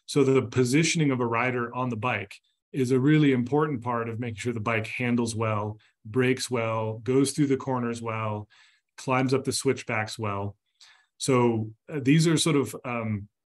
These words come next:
elements of bike fit that may not be top of mind,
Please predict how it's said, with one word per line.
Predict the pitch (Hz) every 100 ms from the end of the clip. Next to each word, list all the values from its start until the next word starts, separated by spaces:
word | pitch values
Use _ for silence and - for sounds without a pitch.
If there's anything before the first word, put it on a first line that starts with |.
| _ _ _ _ - _ -
elements | 147 175 160 135
of |
bike | 127 123 120
fit | 151 147
that | 123
may | 123
not | 127 127 123
be | 120 113
top | 117 123 156
of | 143 120
mind, | 110 107 113